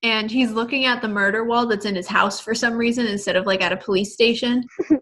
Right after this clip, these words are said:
Speaker 1: Um, like, I get, you know, having, bringing your work home if you want, but, like, yeah, shouldn't that big thing be where, like, more people can look at it? But anyway, they kinda have, like,
Speaker 2: No, because there's only one law enforcement in the town, don't worry.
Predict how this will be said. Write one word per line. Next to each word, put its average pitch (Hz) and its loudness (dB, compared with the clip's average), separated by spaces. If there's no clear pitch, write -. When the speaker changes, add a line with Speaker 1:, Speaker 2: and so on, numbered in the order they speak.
Speaker 1:
Um, 202 2
like, 269 0
I 415 0
get, 233 -2
you 233 0
know, 196 0
having, 214 0
bringing 220 2
your 196 0
work 202 0
home 220 0
if 202 -2
you 190 -2
want, 180 0
but, 170 0
like, 185 0
yeah, 202 2
shouldn't 254 -2
that 208 2
big 214 -2
thing 220 -2
be 202 0
where, 196 0
like, 185 0
more 202 2
people 208 -2
can 208 -2
look 180 -4
at 226 -2
it? 233 4
But 269 2
anyway, 233 -2
they 269 0
kinda 415 0
have, 262 0
like, 208 -2
Speaker 2:
No, 240 2
because 247 0
there's 233 0
only 240 0
one 208 2
law 190 0
enforcement 190 0
in 180 2
the 180 2
town, 180 0
don't 180 2
worry. 180 0